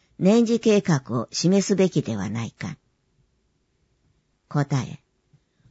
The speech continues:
コミュニティ交通導入の手引きを活用した取り組み。ワニバースの新規ルートの検討を進めていく。問い。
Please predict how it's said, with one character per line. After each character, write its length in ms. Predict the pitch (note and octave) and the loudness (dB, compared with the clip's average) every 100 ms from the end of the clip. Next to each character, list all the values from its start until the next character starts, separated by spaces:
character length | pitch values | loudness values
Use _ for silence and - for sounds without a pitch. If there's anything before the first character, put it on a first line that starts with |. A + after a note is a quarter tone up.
| _ | _
コ 120 | - | 0
ミ 120 | G#3+ B3 | 4 4
ュ 20 | |
ニ 160 | A#3+ | 2
テ 120 | - A3+ G#3+ | 0 0 0
ィ 60 | |
交 260 | - A3 A3+ | 0 2 2
通 240 | A3 A3 | 4 4
導 260 | G#3 G3+ G3 | 6 6 6
入 240 | D#3+ C#3+ | 6 4
の 200 | C3 C3+ | 2 0
手 260 | - E3+ F#3 | 0 0 2
引 80 | F3+ | 0
き 160 | C3 | 0
を 80 | C3+ | -2
活 360 | - B2+ - E3 | -2 -4 0 4
用 140 | D3 | 4
し 80 | C#3+ | 2
た 160 | C#3 B2+ | -2 -4
取 260 | A#2+ B2+ | -6 -8
り 40 | - | -6
組 160 | A#2 | -6
み。 200 | E2+ D2+ _ _ _ _ _ _ _ _ _ - _ _ | -6 -10 _ _ _ _ _ _ _ _ _ -20 _ _
ワ 180 | - A#3+ | 0 2
ニ 140 | A#3 A3 | 4 4
バ 180 | F#3+ | 4
ー 40 | F3+ | 2
ス 120 | F#3 | 2
の 220 | D#3+ D3 - | 2 0 -2
新 300 | - B3+ C4 | -2 0 2
規 220 | G3 F3+ | 2 6
ル 180 | F#3+ F3+ | 6 4
ー 20 | |
ト 120 | E3+ | 2
の 160 | C#3 C3 | 2 0
検 320 | - F#3+ F#3 | -2 -2 2
討 120 | F#3+ | 4
を 120 | D#3 | 4
進 320 | D#3 C#3+ - C#3+ | 2 -2 0 0
め 140 | A#2+ | 0
て 140 | B2 | -4
い 120 | G#2 G#2+ | -8 -10
く。 320 | - - C3 _ _ _ _ _ _ _ _ _ _ _ _ _ _ _ _ _ _ | -16 -16 -16 _ _ _ _ _ _ _ _ _ _ _ _ _ _ _ _ _ _
問 200 | - D3 | -2 0
い。 160 | B2+ | -2